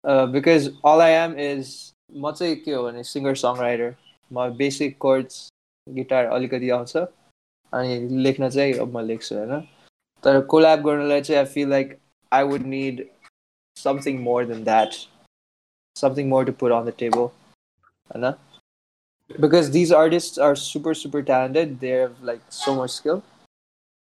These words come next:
अनि, like, कोल्याब गर्नलाई, I personally need to do better to reach a level। I need to explore my music myself,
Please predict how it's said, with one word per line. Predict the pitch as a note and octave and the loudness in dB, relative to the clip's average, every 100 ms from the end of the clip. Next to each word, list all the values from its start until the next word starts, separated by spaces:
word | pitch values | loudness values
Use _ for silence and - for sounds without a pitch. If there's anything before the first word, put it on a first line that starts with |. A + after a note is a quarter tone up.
| _ - | _ -6
अनि, | C3+ C3 B2+ A#2+ A#2 | -4 -2 -6 -8 0
like, | B2+ A#2+ - - | 2 2 -4 4
कोल्याब | D3 C#3+ C3+ | 6 6 4
गर्नलाई, | C#3 C#3 D3+ E3+ C3+ - _ _ _ _ _ _ | 0 0 0 0 -2 -10 _ _ _ _ _ _
I | C#3+ D3 | 2 2
personally | C#3+ C#3 D3 C#3+ C3+ | 0 -6 -6 -6 -6
need | C3 B2 | -8 -10
to | B2 | -10
do | A#2+ A#2 | -8 -4
better | A#2+ A#2 B2 B2 - _ _ _ _ _ | -2 2 2 0 -8 _ _ _ _ _
to | C#3 B2 | -2 2
reach | C3+ C3+ - | 2 2 -2
a | B2 | -2
level। | A#2 A#2 C3 C#3 C#3 _ _ _ _ _ _ _ _ | 0 0 0 -2 -4 _ _ _ _ _ _ _ _
I | C3+ | 0
need | C3+ C3 | 0 4
to | B2+ | 2
explore | B2 - C3+ | 4 4 4
my | C3 C3+ | 6 2
music | C#3 C3 A#2+ A#2+ | 2 0 -2 -6
myself, | A#2 A#2+ - A#2+ A#2+ - | -8 -10 -2 -2 -2 -10